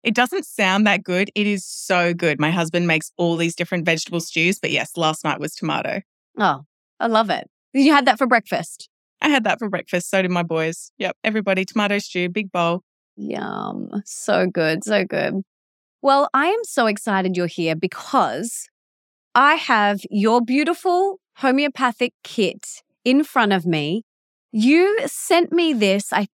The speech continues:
Speaker 2: think, when I was pregnant, over three years ago now. So firstly, thank you for sending me that. I have been a huge fan of homeopathics for a very long time.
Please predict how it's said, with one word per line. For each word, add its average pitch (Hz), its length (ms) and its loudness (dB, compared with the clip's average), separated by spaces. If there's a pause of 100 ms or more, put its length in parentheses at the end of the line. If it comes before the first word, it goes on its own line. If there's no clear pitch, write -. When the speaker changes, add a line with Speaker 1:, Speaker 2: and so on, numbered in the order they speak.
Speaker 2:
think, 339 300 2
when 339 160 4
I 320 120 2
was 320 200 -2
pregnant, 180 680 -2 (560)
over 294 240 4
three 277 400 2
years 247 300 2
ago 202 180 4
now. 175 200 2
So 220 160 -2
firstly, 262 360 0
thank 202 360 0
you 170 120 0
for 240 100 -6
sending 180 300 -2
me 170 120 0
that. 147 260 -4 (500)
I 262 180 6
have 330 260 -2
been 247 180 4
a 208 60 4
huge 285 400 0
fan 185 340 0
of 180 120 -2
homeopathics 175 720 -4
for 175 200 -4
a 175 60 -2
very 190 340 0
long 185 180 0
time. 175 300 -4